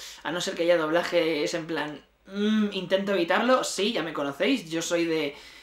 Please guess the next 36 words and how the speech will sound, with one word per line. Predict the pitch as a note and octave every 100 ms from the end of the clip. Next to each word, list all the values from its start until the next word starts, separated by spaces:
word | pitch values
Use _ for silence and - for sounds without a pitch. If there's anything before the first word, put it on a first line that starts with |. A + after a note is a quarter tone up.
| -
versión | D#3+ E3+ F#3+
original | G3 G3 F#3+
subtitulada | F#3+ F3+ F#3+ F#3+ A3
solo | G3+ G#3
cuando | G#3 G3
el | E3
idioma | E3 F#3+
más | F#3+ F#3
o |
menos | F3+ F3
lo | F3
conozco | E3 F#3+ G#3+
y | F3+
puedo | E3+ F3
estar | E3+ F3 E3+ - _ _ _ _ _ _ _ _
bien | F3+ F3+ F#3
sin | F3+
estar | D#3 E3+
todo | E3
el |
rato | D#3+ D#3
así | D#3+ F3 G3+ -
y | D#3+
no | D#3
mo-, | D3+ D#3 -
no | D#3 D#3
volverme | D#3 D3+ D3+ C#3+
loco. | D3 C3 - - - -
La | D#3 D#3
vi | A#3+
doblada, | B3+ A#3+ B3+ G#3+ A3+ - - - - - - _
tiene | - C#4
un | D#4
doblaje | B3+ A#3+ C4
bastante | G#3 F3 A#3+ C#4 D4+
interesante, | B3 G3+ F#3 - F#3+ G3 D#3 -